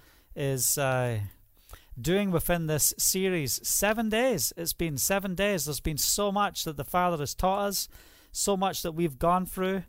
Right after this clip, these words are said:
What's been our focus is to bring edification and encouragement and to minister,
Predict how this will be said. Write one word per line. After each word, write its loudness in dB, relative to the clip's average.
What's 0
been 0
our 2
focus 0
is -2
to -2
bring -2
edification -2
and -2
encouragement -2
and -4
to 0
minister, 0